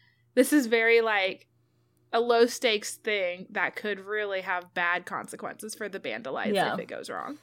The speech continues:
Speaker 2: So I guess maybe we can justify it as the whole point of this from the Ellimist perspective was to get Tobias to do what he does.
Speaker 1: That could be. 'Cause he does have that line, remember, where he says, like, "The whole fate of everybody relies on you, Tobias, and your decisions."
Speaker 2: Yeah.
Speaker 1: So that could be.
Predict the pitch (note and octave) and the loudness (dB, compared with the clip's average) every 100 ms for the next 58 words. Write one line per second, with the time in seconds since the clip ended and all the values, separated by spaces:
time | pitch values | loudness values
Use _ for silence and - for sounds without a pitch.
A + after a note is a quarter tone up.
0 | - - C#4 D4+ D#4 D#4 B3 A#3 C4 B3+ | -4 4 6 8 8 8 6 6 6 6
1 | C#4 C#4 C4+ C4+ B3+ - - G#3 B3 C4 | 4 4 4 2 2 -4 -14 2 4 4
2 | C#4 - B3+ B3 - A3 A3 A3 A#3 A3+ | 2 4 6 6 6 2 2 0 2 0
3 | - A3+ A3+ G#3+ G#3+ G#3 - G3+ F#3+ F#3 | 2 2 2 0 0 -2 -2 -2 0 0
4 | F#3 F#3 G3 F#3 F3 F3+ D#3 E3 F#3 F#3 | -2 -4 -6 -2 -2 -2 -2 -2 -2 -2
5 | E3+ E3+ E3+ F3 E3 E3 - E3 E3 D#3 | -2 2 6 6 6 2 -4 0 0 0
6 | C#3 - _ _ _ - E3+ - G3+ E3+ | -2 -6 _ _ _ -4 -2 0 2 6
7 | E3 D#3+ A4+ - F4+ A3+ - - - - | 6 8 8 6 0 -4 -6 -8 -10 -16
8 | - - F#4 G4 G4 G#4+ B4 B4 G#4+ D#4+ | -8 -2 4 6 4 2 2 4 6 6
9 | A#3+ G#3+ A3 B3+ C4 C4+ C#4 C#4 B3+ A#3 | 4 4 4 2 -2 -2 -2 2 2 2
10 | A3+ B3 A3+ A3 G#3 G3+ - F#3 G3 A3+ | -2 -2 -2 2 0 0 -4 -4 0 2
11 | A3 A3 - G#3+ A3+ F#3+ G#3 A3 G#3 G3 | 2 0 0 2 2 2 0 0 -2 -2
12 | G3+ F#3+ F#3 F#3 G#3 G3+ G3+ A3 G#3 C4+ | -2 -4 -4 0 0 0 -2 -6 -4 -4
13 | A#3 F#3+ F3+ F3+ F#3 A3 E3+ F#3 A3+ A#3 | -4 -6 -8 -4 -4 -6 -10 -8 -6 -6
14 | G#3+ C4 G#3+ D#3 G3+ F#3+ F3+ E3 D3 D#3 | -6 -6 -6 -8 -4 2 4 4 4 0
15 | F4 - G4+ D#3 G2 G#3+ | -4 -8 -6 -6 -6 -8